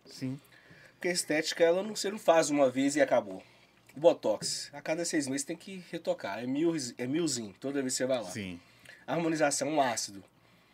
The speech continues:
Speaker 2: que sai ali com seis, sete meses, ele sai. Você tem que ir lá fazer seu retoque. Pessoa que põe boca, tem que fazer retoque.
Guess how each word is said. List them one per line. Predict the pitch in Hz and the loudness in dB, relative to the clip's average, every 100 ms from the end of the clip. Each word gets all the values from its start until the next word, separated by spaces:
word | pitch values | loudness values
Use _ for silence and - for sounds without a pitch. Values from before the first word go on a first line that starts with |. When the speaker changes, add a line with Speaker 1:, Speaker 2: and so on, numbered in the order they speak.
| _ - | _ -2
Speaker 2:
que | 202 | 4
sai | - 165 160 | 8 10 10
ali | 175 156 | 8 6
com | 156 165 | 2 0
seis, | - 147 160 185 | 2 2 2 2
sete | - 143 165 | 0 0 -2
meses, | 143 131 147 | -2 -2 -2
ele | 175 | 0
sai. | - 123 | 2 2
Você | - | 0
tem | 117 | -6
que | 123 | -2
ir | |
lá | 120 | 0
fazer | 120 113 | 0 -4
seu | 117 120 | -6 -6
retoque. | 147 147 110 90 - - - - - - | -4 0 -2 -4 -18 -20 -20 -20 -20 -8
Pessoa | - 151 170 | -2 2 0
que | - | 0
põe | 185 175 | 0 2
boca, | 151 131 - - _ _ - | 4 2 -2 -12 _ _ -14
tem | |
que | 117 | -4
fazer | 113 107 | -2 -2
retoque. | 117 143 151 90 - | -2 0 2 2 -2